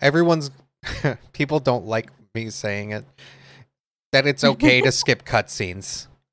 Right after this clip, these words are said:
Speaker 1: I, I was having a rough time because there's so many cutscenes, and I just want to play the game. Like, that's how I am. I just wanna play it and enjoy that aspect of it, and then I'll go back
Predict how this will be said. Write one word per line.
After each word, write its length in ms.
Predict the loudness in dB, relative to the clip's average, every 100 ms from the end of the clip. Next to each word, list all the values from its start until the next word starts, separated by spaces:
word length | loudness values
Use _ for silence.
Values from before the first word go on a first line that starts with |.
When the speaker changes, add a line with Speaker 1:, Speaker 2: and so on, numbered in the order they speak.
| _ _
Speaker 1:
I, 220 | -2 -2 0 -4 -4 -10 -10 -12 _ _ -20 _ _ _ -20 -20 -20 _ _ _ _ 2
I 120 | 4
was 160 | 4 4
having 320 | 4 4 2
a 60 |
rough 260 | 4 2 2
time 280 | -2 -2 -4
because 260 | -6 -6
there's 180 | -6 -6
so 200 | -2 -2
many 220 | -2 -4
cutscenes, 680 | -2 -2 -2 -6 -8 -8 -10 -8
and 240 | -6 -6
I 300 | -4 -2 -2
just 400 | -2 -2 -2 -4
want 220 | -6 -6 -8
to 80 |
play 300 | -10 -6 -4
the 120 | -4 -6
game. 360 | -6 -8 -10 -14 _ _ _ _ _ _ _ _ _ _ -6
Like, 240 | -6 -4
that's 180 | -6 -2
how 160 | 0
I 120 | 2 0
am. 240 | -2 -4
I 80 | -6
just 160 | -6 -4
wanna 160 | -4
play 300 | -2 -2 -2
it 140 | -2 -6
and 200 | -8 -8
enjoy 360 | -8 -6 -6 -4
that 260 | -4 -4
aspect 540 | -2 -4 -4 -6 -4 -2
of 140 | -2
it, 160 | -4 -4
and 160 | -8 -4
then 140 | 0
I'll 80 | 0
go 180 | 0 0
back 460 | 0 -2 -6 -20